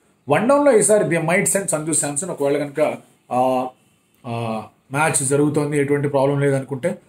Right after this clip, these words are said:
last time సంజు తప్ప మీకు అయ్యర్ ఆడాడు, తర్వాత మీకు రోహిత్ శర్మ ఆడాడు, రవీంద్ర జడేజాకు అవకాశం ఇచ్చారు. So basically it is time for them to give సంజు a chance and see ఎట్లా ఆడతాడు. ఎందుకంటే రోహిత్ శర్మ చాలా హైగా,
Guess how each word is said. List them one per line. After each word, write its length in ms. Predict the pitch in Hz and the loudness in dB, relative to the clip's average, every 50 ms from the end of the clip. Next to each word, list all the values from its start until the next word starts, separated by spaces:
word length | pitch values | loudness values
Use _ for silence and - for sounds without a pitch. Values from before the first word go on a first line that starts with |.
| _ _ _ _ _ 123 | _ _ _ _ _ 0
last 260 | 127 151 151 - - | 2 2 2 2 0
time 220 | 175 175 175 175 175 - _ _ _ - - | 0 0 0 -2 -4 -10 _ _ _ -8 -6
సంజు 260 | - 131 135 143 165 | -4 -4 -2 -2 -2
తప్ప 280 | 156 165 156 - - 160 147 160 165 - _ _ _ _ _ _ _ _ 127 | 0 -2 0 0 0 0 0 -2 -4 -8 _ _ _ _ _ _ _ _ -4
మీకు 140 | 131 131 | 0 2
అయ్యర్ 240 | 135 131 131 147 160 | 2 4 4 4 2
ఆడాడు, 640 | 160 156 156 156 160 160 160 165 170 165 165 165 - | 2 2 2 2 2 0 0 0 0 0 0 0 0
తర్వాత 420 | - 135 139 143 139 135 - 143 | 0 2 2 2 2 0 0 0
మీకు 260 | 135 131 127 131 123 | 0 0 -2 -2 -2
రోహిత్ 200 | 127 131 135 135 | 0 0 0 0
శర్మ 240 | - 147 143 147 151 151 151 151 156 156 - _ _ _ 127 | -2 -4 -4 -4 -4 -4 -2 -4 -4 -6 -10 _ _ _ -6
ఆడాడు, 540 | 123 143 151 151 151 151 151 156 156 147 131 | -4 -4 -2 -2 -2 0 0 0 0 -2 -2
రవీంద్ర 300 | 110 120 127 143 147 147 | -2 -2 -4 -4 -2 -2
జడేజాకు 440 | 139 139 143 143 143 156 147 - 143 | 0 2 2 2 2 0 0 -2 -2
అవకాశం 360 | 139 139 147 139 139 147 143 | -2 0 0 -2 -2 -2 -4
ఇచ్చారు. 340 | 139 - - 143 143 143 - - _ _ _ _ _ _ _ _ _ _ _ - | -6 -4 -2 -2 -2 -2 -6 -14 _ _ _ _ _ _ _ _ _ _ _ -2
So 280 | 123 127 127 127 123 139 | 0 0 0 0 0 0
basically 400 | 156 165 175 170 170 202 202 208 208 202 - - 160 | 0 0 0 0 0 2 2 2 0 -2 -8 -10 -6
it 80 | 156 | -4
is 80 | 156 147 - - 151 | -4 -2 -2 -2 -4
time 160 | 147 175 185 170 | -4 -4 -2 0
for 160 | 180 160 175 | 0 0 0
them 180 | 175 170 - | -2 -2 -4
to 60 | 175 151 | -4 -4
give 220 | 147 160 156 151 - - - - _ _ _ _ _ _ _ _ - | -2 -2 -4 -4 -6 -8 -12 -14 _ _ _ _ _ _ _ _ -4
సంజు 260 | - 160 156 160 160 | -2 -2 -2 0 2
a 120 | 175 170 - | 0 0 2
chance 320 | - 147 143 165 147 170 | 0 -2 -2 -2 -2 -4
and 120 | 170 165 - | -4 -4 -4
see 140 | - 196 | -4 -2
ఎట్లా 320 | 165 127 123 123 139 127 120 | -2 -2 -2 0 0 0 0
ఆడతాడు. 280 | 113 110 - 107 95 | 0 -2 -4 -6 -10
ఎందుకంటే 360 | 98 104 123 143 180 185 180 - | -10 -10 -6 -6 -2 0 0 2
రోహిత్ 220 | 160 170 175 170 | 2 2 2 2
శర్మ 220 | - 180 180 190 180 185 | 0 0 0 0 0 0
చాలా 100 | 185 165 | 0 0
హైగా, 640 | 131 120 143 156 175 190 196 190 196 185 156 143 - | 2 2 2 2 2 2 4 4 4 4 4 0 -2